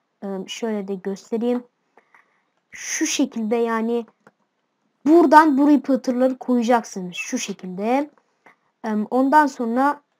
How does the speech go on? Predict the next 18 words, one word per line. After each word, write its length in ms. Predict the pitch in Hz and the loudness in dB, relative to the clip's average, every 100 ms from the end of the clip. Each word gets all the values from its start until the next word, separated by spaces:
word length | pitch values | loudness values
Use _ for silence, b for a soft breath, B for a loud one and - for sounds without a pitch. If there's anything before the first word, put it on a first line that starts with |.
| _ _ _ _ _ _ _ | _ _ _ _ _ _ _
diğer 280 | 233 262 294 | 0 4 4
repeater'ları 960 | 262 302 285 254 294 269 302 285 294 269 | 4 -2 -2 -2 -4 -4 -4 -2 -2 0
da 300 | 294 214 220 | 0 0 0
buraya 260 | 269 233 | 4 4
koyacaksınız. 920 | 208 202 190 185 175 - 196 233 254 _ _ _ _ _ _ | 2 -6 -8 -8 -14 -14 -8 -8 -8 _ _ _ _ _ _
Şimdi 380 | - - 262 214 | -12 -4 -4 -4
şunun 280 | - 226 233 | -8 -8 -4
arkasına 800 | 214 - 190 - 180 185 202 214 _ _ _ _ _ - _ _ _ _ _ | -4 -6 -16 -14 -12 -8 -8 -8 _ _ _ _ _ -20 _ _ _ _ _
hemen 340 | 247 233 226 | -4 -2 -4
şöyle 440 | 220 240 226 226 | -6 -6 -4 -4
bir 200 | 226 220 | -4 -4
bağlayalım. 640 | 208 214 220 220 202 220 254 _ _ _ _ _ _ b b b b - | 0 2 2 0 -2 -4 -6 _ _ _ _ _ _ b b b b -2
Bağladıktan 580 | 214 233 247 254 294 285 | 2 4 2 2 2 2
sonra 360 | 277 269 254 | 0 -2 0
bunların 360 | 247 254 254 254 | 0 0 2 0
hepsini 680 | 262 - 262 254 254 254 _ _ _ _ - 185 | -2 -4 -2 0 2 0 _ _ _ _ -14 -6
dört 260 | 208 240 | -4 -2
yapalım. 580 | 277 262 277 277 269 254 | -4 0 2 2 0 -6